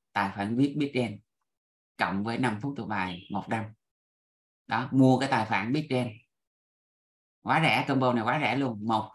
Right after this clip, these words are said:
triệu một trăm sáu mươi tám. Nhưng lại được tặng cái tài khoản năm phút tụ bài một năm.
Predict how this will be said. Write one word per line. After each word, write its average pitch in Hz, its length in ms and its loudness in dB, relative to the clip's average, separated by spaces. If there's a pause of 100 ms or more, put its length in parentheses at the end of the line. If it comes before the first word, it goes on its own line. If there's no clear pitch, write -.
(160)
triệu 107 280 -2
một 110 300 -2
trăm 123 240 0
sáu 131 240 -2
mươi 139 160 0
tám. 123 200 -2 (1800)
Nhưng 120 460 2
lại 101 240 -2
được 104 240 -8
tặng 110 260 -4
cái 131 100 -4
tài 110 140 -4
khoản 107 240 -6
năm 117 180 -4
phút 131 140 -8
tụ 113 120 -8
bài 90 320 -4 (400)
một 104 200 -2
năm. 113 260 -2